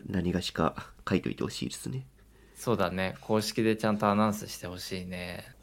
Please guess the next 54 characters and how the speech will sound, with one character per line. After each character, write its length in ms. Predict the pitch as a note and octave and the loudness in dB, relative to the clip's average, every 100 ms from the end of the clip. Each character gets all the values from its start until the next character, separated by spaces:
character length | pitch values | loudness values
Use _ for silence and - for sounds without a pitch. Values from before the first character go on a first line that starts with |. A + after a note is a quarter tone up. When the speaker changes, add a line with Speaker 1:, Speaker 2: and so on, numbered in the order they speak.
| - - | -18 -6
Speaker 1:
そ 80 | A#2+ | -4
う、 160 | A2+ - | -4 -2
ア 80 | C3 | 0
プ 200 | B2 G#2+ | 2 4
リ、 220 | G2 - | 4 4
ア 80 | C3 | 0
プ 160 | - | 2
リ 120 | A#2 G2+ | 2 2
の 100 | G2+ | 0
中 260 | G#2 G2+ | -2 0
に 200 | F2+ D#2 | 2 0
ヘ 180 | - A2 | 4 2
ル 100 | G#2 | 4
プ 160 | A2 - | 0 4
ペ 180 | A2+ | 4
ー 20 | G2+ | 6
ジ 140 | G2 | 4
へ 80 | F#2 | 4
の 120 | F#2+ | 2
リ 120 | F#2 | 0
ン 60 | G2 | 0
ク 120 | F#2+ | 0
が 120 | G2+ | 2
あ 20 | |
る 100 | F2 | 2
だ 100 | E2+ | 0
け 120 | - E2+ | -2 -2
で 80 | |
も 140 | E2+ E2+ | 0 0
い 60 | |
い 20 | E2+ | -2
ん 100 | F2+ | -2
で、 180 | D#2+ - | 0 2
な 100 | F#2+ | 0
ん 60 | |
と 80 | - | 0
か 100 | F#2 | -4
し 60 | - | -2
て 100 | F#2 | -4
ほ 80 | - | 0
し 160 | G#2 | 0
い 40 | - | 0
で 100 | G2+ | -2
す。 200 | F#2+ G#2+ | -4 -8
Speaker 2:
う 20 | |
ん 40 | |
う 20 | |
ん。 40 | - - - - - - - | -14 -20 -20 -20 -20 -14 -6
確 220 | A2 - | -4 -4
か 120 | F#2+ | -6
に。 180 | E2+ - - - - - - - | -6 -12 -18 -20 -20 -20 -8 4
で、 200 | A2 - | 4 4
あ 100 | C3 | 2
と、 400 | - G2 - | 4 4 4